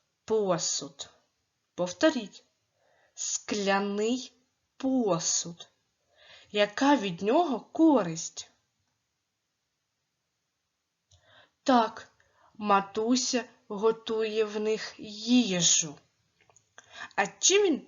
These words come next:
може нашкодити нам? Звичайно,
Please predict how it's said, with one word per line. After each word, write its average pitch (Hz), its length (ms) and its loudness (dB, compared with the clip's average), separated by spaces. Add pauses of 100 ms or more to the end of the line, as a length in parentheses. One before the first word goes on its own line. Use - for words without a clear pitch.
(120)
може 254 360 2
нашкодити 226 920 2
нам? 226 300 -6 (3250)
Звичайно, 185 960 4